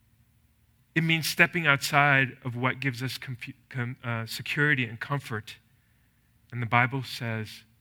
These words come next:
that it will mean suffering and loss. All disciples of Christ experience this. But in faith, we're called to it because God has a mission that we're all part of.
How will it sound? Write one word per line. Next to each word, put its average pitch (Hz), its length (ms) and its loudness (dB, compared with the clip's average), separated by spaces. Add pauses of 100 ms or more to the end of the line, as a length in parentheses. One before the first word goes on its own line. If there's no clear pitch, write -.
(440)
that 117 240 0 (640)
it 135 80 -4
will 147 180 -6
mean 156 400 -6 (140)
suffering 127 540 -8 (140)
and 117 140 -8
loss. 123 440 -10 (1000)
All 147 200 4
disciples 139 520 -4
of 117 120 -10
Christ 127 400 -2
experience 131 500 -8
this. - 360 -16 (1120)
But 135 120 2
in 127 120 2
faith, 165 420 0
we're 135 100 -2
called 156 560 -4
to 117 140 -6
it 107 160 -6
because 117 280 -10
God 127 360 -2
has 113 200 -8
a 113 40 -12
mission 117 520 -6 (520)
that 117 160 -8
we're 135 140 -6
all 135 180 -8
part 139 320 -14
of. 104 240 -20